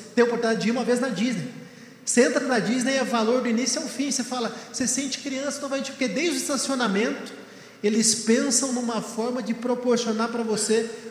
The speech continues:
um dia inesquecível que você vai falar pras outras pessoas, você vai pagar com felicidade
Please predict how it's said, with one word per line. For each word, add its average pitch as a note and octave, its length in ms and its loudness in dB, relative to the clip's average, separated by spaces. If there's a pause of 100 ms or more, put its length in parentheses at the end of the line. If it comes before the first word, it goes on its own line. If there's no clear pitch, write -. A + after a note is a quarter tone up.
(100)
um A#3+ 160 2
dia A#3 340 2
inesquecível B3 720 -2
que - 80 -8
você B3 80 -4
vai A#3+ 140 -4
falar A#3 340 -4
pras C#4 240 -2
outras B3+ 240 -2
pessoas, A3+ 460 0 (260)
você - 160 0
vai A3+ 160 2
pagar A#3 420 0
com - 120 -6
felicidade A#3+ 720 -4